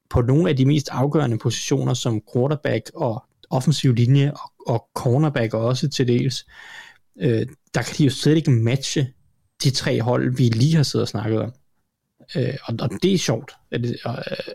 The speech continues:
at, at, at de alligevel, at man alligevel forventer, at de er helt deroppe. Og det må jo så tiden så vise, om det så er retfærdigt eller ej.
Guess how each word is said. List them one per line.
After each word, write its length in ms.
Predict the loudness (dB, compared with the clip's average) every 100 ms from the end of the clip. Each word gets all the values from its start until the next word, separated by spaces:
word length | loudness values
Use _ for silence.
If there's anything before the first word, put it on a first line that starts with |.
| _
at, 160 | -4 -2
at, 200 | -2 -2
at 180 | -4 2
de 100 | 2
alligevel, 560 | 4 4 4 0 -4 -12 _ -20 -20 -20 _ _
at 80 | 0
man 160 | 2 4
alligevel 340 | 4 4 2
forventer, 380 | 0 0 0 -2
at 80 | 0
de 80 |
er 40 | 2
helt 200 | 0 0
deroppe. 300 | -2 -4 -6 -4
Og 100 | 2
det 80 |
må 60 | 4
jo 60 | 4
så 120 | 2
tiden 240 | 4 4
så 80 | 4
vise, 320 | 4 4 2
om 80 | 0
det 140 | 0 0
så 100 | 0
er 220 | 0 -2
retfærdigt 420 | -4 -2 0 0
eller 140 | 0 -4
ej. 260 | -4 -4